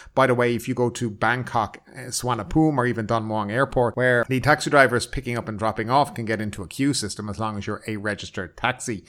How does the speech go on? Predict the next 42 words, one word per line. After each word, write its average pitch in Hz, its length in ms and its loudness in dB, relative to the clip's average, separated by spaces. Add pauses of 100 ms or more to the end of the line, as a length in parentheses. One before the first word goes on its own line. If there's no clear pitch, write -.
(240)
It 127 100 -4
doesn't 127 240 -2
say 113 100 0
you 104 220 -4
have - 240 -2
to - 60 -6
be 107 60 -6
registered 101 440 -6
only 101 220 -6
to - 120 -10
go 95 320 -6 (140)
to - 120 -10
the 90 240 -12 (200)
uh, 101 120 -8 (120)
registered 120 400 0
by 107 120 -2
the 92 140 -8
airport. 131 380 4 (320)
So 139 160 0
in 131 80 -2
Phuket, 170 460 6
yet 151 160 6
again, 160 420 4
more 143 300 4
issues 131 400 0
with 107 80 -6
taxi 131 400 0
drivers. 117 420 2
And 117 120 -4
there's 113 100 0
been 123 140 -2
a 117 80 0
number 175 260 2
of 170 80 0
stories 120 400 0
this - 180 -6
week 120 240 -4
about 113 400 0
incidents 127 480 -4
with 113 120 -6
taxi - 320 -6
drivers 110 520 -2